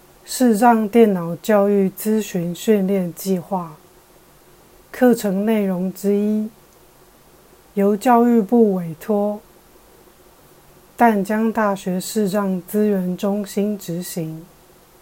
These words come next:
主讲者杨云之。淡江大学视障资源中心网站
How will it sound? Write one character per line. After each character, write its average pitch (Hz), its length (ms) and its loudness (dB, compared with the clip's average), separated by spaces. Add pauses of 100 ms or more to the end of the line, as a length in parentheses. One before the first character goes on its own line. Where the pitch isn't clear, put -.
(720)
主 202 240 2
讲 226 340 0
者 190 300 -4 (280)
杨 185 300 -4
云 196 300 -2
之。 214 380 -4 (2000)
淡 214 300 2
江 220 260 -2
大 214 240 -2
学 185 240 -6
视 202 340 -4
障 190 300 -2
资 214 300 -2
源 180 240 -4
中 214 240 -2
心 220 320 -2
网 170 180 -4 (100)
站 170 280 -6